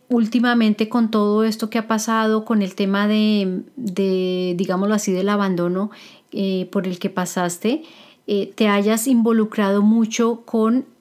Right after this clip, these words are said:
eh, algún tipo de adicción. Y no estoy hablando de una adicción a las drogas o al alcohol, sino, eh, que pienses un momento cuáles han sido los, en los últimos,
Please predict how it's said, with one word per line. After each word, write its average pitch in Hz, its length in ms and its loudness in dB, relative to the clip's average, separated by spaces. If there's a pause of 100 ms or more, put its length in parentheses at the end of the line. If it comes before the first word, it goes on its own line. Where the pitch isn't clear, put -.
(120)
eh, 190 880 -2 (560)
algún 202 340 2
tipo 220 320 0
de 233 80 2
adicción. 196 800 0 (280)
Y 208 120 -2
no 202 100 2
estoy 202 220 -2
hablando 240 320 2
de 247 100 2
una 240 140 2
adicción 214 480 0
a 202 80 2
las 208 180 2
drogas 196 520 0
o 214 40 -2
al 190 80 -2
alcohol, 180 340 -2
sino, 202 320 0 (520)
eh, 202 420 0
que 233 140 2
pienses 233 420 0
un 277 240 4
momento 262 640 2
cuáles 247 400 0
han 254 120 2
sido 247 420 2
los, 247 440 -2
en 214 180 2
los 196 200 -2
últimos, 220 800 -2